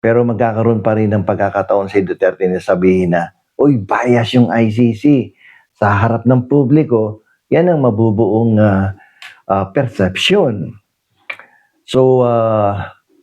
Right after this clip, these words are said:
situation number three, papayagan si Karim Khan, no?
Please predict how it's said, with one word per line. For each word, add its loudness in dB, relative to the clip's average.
situation 0
number 0
three, -6
papayagan 2
si 2
Karim 0
Khan, -2
no? -2